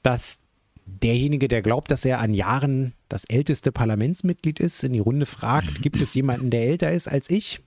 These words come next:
oder das behauptet? Ähm, und wenn dem keiner widerspricht, dann ist der sogenannte Alterspräsident derjenige, der das Parlament leitet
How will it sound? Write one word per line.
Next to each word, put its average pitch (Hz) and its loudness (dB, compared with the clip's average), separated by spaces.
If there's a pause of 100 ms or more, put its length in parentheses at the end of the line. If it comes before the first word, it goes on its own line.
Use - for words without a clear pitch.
oder 107 2
das - -2
behauptet? 151 -2 (720)
Ähm, 135 0
und 120 0
wenn 123 0
dem 117 0
keiner 113 0
widerspricht, 107 0
dann 98 0
ist - -6
der 101 2
sogenannte 104 0
Alterspräsident 104 0
derjenige, 104 2
der 101 0
das 95 -2
Parlament 92 0
leitet 104 -2